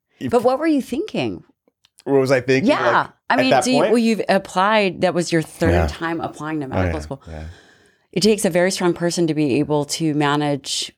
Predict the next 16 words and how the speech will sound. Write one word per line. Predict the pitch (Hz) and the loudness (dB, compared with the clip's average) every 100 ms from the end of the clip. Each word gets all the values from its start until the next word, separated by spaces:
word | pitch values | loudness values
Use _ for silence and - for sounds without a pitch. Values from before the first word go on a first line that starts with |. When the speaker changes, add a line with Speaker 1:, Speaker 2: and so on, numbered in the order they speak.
| _ | _
Speaker 2:
one | - 170 190 | -2 0 2
rejection. | 196 190 180 - 185 180 | 2 0 0 2 2 2
I | - 160 | 0 0
can | 160 | -2
accept. | 143 147 98 - | -2 -2 -2 -2
You | 135 147 139 | 0 2 2
should | - 156 | -2 0
be | 156 | 2
able | 139 | 2
to | 139 | 2
get | 135 | 2
back | 117 - | 0 2
up. | - - | 0 0
But | 135 - | -4 -4
two | 233 277 | -4 -2
rejections | 233 160 151 156 143 135 135 | 2 2 2 0 2 2 0